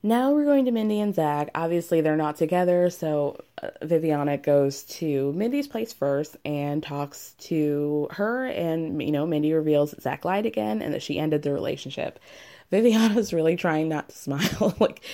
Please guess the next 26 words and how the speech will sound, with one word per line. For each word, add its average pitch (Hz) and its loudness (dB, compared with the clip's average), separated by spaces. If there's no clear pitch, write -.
you 196 0
can 208 -2
tell 202 0
that 196 -2
she's 175 -4
very 147 2
thrilled. 147 -2
She's 160 -8
like, 175 -4
"Before 359 -2
I 440 0
smile 247 -2
too 214 -4
hard, 165 -2
like, 160 0
how 160 -2
are 175 2
you 226 -2
feeling? 240 -4
How 147 -4
are 147 -2
you, 156 -2
like, 156 -4
processing 196 -6
this - -8
all?" - -4